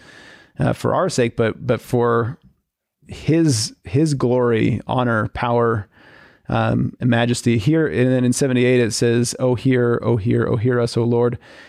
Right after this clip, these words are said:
and answer these petitions and accept the dedication of this house unto thee, the work of our hands, which we have built unto, unto thy name." And so, uh, that's, that's kind of the culmination.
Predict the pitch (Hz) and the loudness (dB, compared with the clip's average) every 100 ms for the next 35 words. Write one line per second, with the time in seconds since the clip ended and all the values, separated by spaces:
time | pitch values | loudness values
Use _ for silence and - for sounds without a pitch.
0 | - 120 131 143 143 135 131 131 131 123 | -4 -2 0 0 2 0 0 -2 0 0
1 | 120 120 117 110 - 139 - 127 127 117 | 0 2 0 -2 -2 -2 0 0 0 0
2 | 117 117 - 120 117 110 123 117 113 - | 0 0 0 -2 -2 -2 -2 -2 -4 -10
3 | - 127 117 - 117 113 113 - - - | -8 -2 -2 0 0 0 0 -2 -12 -20
4 | - - - _ 135 123 127 135 131 123 | -20 -20 -20 _ -2 0 0 0 0 0
5 | 123 113 117 113 117 110 120 120 113 113 | 0 0 0 0 0 -2 0 2 2 0
6 | 123 117 120 117 113 113 113 117 - 127 | -4 -2 -2 0 -2 0 0 -2 -2 -2
7 | 117 117 110 110 113 107 110 107 - 117 | 2 2 2 2 2 0 0 -4 -2 -2
8 | 117 123 117 - - - - 127 92 135 | 0 0 -2 -6 -20 -14 -4 -4 -2 -2
9 | 147 - - 143 143 - - - 127 123 | -2 -6 -2 -2 -2 -8 -12 -4 -2 0
10 | 120 113 - 143 131 139 139 - 123 123 | -2 -2 -2 0 0 2 2 0 2 2
11 | 113 | 0